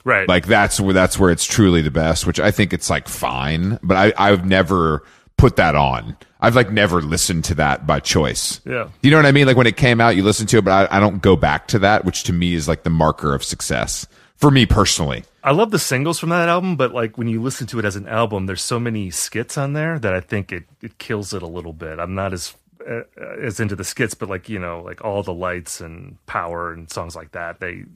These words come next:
Speaker 1: crush.
Speaker 2: Yeah, you can't really fuck with that. You can't really fuck with that. It's actually sad to watch how bad the music has gotten. I mean, when you think about that, it's like the music has really just, it's, like, completely not the focus at this stage.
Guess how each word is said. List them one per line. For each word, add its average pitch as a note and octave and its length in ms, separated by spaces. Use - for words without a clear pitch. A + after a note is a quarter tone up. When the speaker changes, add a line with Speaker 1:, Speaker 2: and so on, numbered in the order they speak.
Speaker 1:
crush. F2+ 240
Speaker 2:
Yeah, F2+ 100
you G2 120
can't A#2+ 240
really F#2+ 220
fuck D#2 240
with D2+ 140
that. C#2+ 300
You E2+ 120
can't G2 160
really E2 140
fuck D#2+ 180
with F2 80
that. F#2 100
It's A#2 120
actually C#3+ 320
sad F2 440
to F2 80
watch D2+ 380
how D#2+ 100
bad D2 380
the C2+ 80
music C2+ 300
has - 120
gotten. - 380
I F#2+ 100
mean, F2 180
when F#2+ 100
you F#2 100
think A#2 220
about F2+ 280
that, D#2 260
it's E2 100
like - 120
the - 40
music F2 380
has D2 180
really D2+ 320
just, D2 320
it's, - 240
like, C#2+ 320
completely D#2 480
not C#2+ 320
the - 80
focus - 440
at - 80
this A#1+ 140
stage. - 380